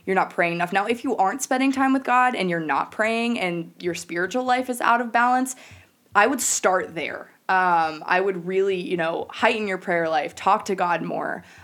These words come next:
um, read your Bible more, obviously, every single day, um, and really see what that does for you too. But if on top of that you're still struggling with these areas, you need to talk to someone. Um, you need to figure out what to do for your mental health, um,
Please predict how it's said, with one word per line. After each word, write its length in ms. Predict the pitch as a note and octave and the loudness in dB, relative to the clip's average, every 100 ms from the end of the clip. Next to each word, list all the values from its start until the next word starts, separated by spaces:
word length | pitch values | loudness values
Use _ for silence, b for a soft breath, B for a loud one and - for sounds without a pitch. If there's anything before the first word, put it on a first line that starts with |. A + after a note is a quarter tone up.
| B | B
um, 420 | F#3 F3 D#3+ F3 | 2 2 0 -4
read 220 | G3 A3 | -4 -2
your 100 | G3+ | 0
Bible 320 | F#3 - F3 F3 | 0 0 0 -2
more, 240 | E3 - | -2 0
obviously, 640 | F3+ F#3+ F3+ F3 E3+ E3+ - | 2 2 2 -4 -4 -4 0
every 220 | F3+ G3 | 0 -2
single 260 | G3 F#3 | -2 -4
day, 360 | F3 E3 E3 E3+ B B - | -2 -2 -2 -8 B B 0
um, 500 | F#3+ F#3+ F3 E3 - - | 4 4 4 2 -2 -2
and 160 | G3 | -2
really 240 | F#3+ G#3 A3+ | 2 2 0
see 300 | - G#3 G3 | -2 -4 -2
what 440 | - F3+ F#3 F3 | -2 0 0 2
that 300 | E3 D#3+ - | 0 0 0
does 240 | G3 G3+ G3+ | -2 -2 -4
for 120 | G3 | -6
you 180 | G3 F3+ | -6 -8
too. 480 | - E3+ E3+ G#3+ - B B | -4 0 0 -2 -6 B B
But 140 | G3 F#3+ | 0 2
if 180 | G#3+ | 0
on 160 | F#3+ F#3+ | 0 -2
top 300 | F3 G3 G3+ | 0 0 2
of 80 | F#3+ | 2
that 140 | F3 | 0
you're 100 | - | -2
still 260 | E3+ - E4 | -4 -2 -2
struggling 400 | - F3 E3+ E3 | 0 0 0 -2
with 140 | E3 | -4
these 160 | E3+ E3 | -6 -4
areas, 440 | F3 E3+ F#3 F#3 | -2 0 0 -2
you 160 | - C4 | -2 2
need 220 | C4 C#4+ | 2 2
to 60 | B3+ | -2
talk 300 | G#3 E3+ E3+ | 0 -2 -2
to 80 | E3+ | -6
someone. 440 | D#3 C#3+ D#3 F3 B B B | -4 -6 -8 -12 B B B
Um, 420 | - F#3+ F3 E3+ | 2 4 4 2
you 140 | F#3+ G#3+ | 0 -2
need 300 | G#3+ A#3+ A3 | 0 -2 -2
to 300 | A3+ F3+ E3+ | 0 0 0
figure 360 | - F3 E3+ | -2 0 2
out 120 | E3 - | 0 0
what 160 | E3 | -6
to 80 | - | -6
do 180 | E3 D#3 | -4 -4
for 120 | D#3+ | -4
your 100 | D3+ | -6
mental 260 | C#3+ - D#3 | -8 -10 -6
health, 320 | D3+ - - | -6 -6 -4
um, 500 | F#3 F3+ D#3 D3+ - | 0 2 2 -2 -10